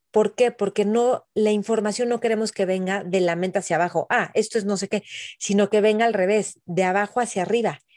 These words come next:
Del cuerpo viene la sabiduría,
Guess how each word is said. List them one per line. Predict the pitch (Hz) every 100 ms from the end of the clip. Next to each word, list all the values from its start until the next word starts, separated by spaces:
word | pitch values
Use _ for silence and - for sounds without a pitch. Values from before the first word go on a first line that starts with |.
| _
Del | - 175 180 185
cuerpo | 247 254 - 175 226 - _
viene | 185 180 220 240 269 247 247 349 - _ _ _ _ _
la | 196 190 196
sabiduría, | 175 190 190 190 190 202 254 165